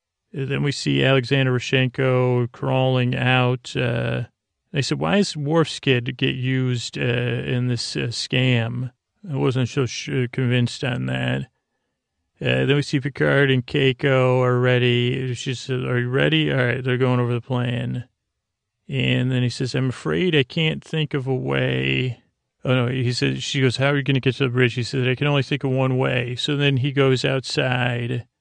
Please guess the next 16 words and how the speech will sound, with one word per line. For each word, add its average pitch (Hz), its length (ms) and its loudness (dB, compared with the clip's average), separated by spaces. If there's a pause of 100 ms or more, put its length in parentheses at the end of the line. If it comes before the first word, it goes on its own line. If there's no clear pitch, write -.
(1120)
And 135 180 2
there's 139 200 0
actually, 151 240 0
this 135 160 -2
is - 180 -2
thirty-five 139 480 0
forty-two. 131 1080 -4
The, 131 400 0
um, 123 360 -2
Ferengi 143 480 0
has 127 180 2
a 123 60 0
Jim 135 240 2
Henson 127 600 2
Yoda 127 380 4
voice, 117 800 -8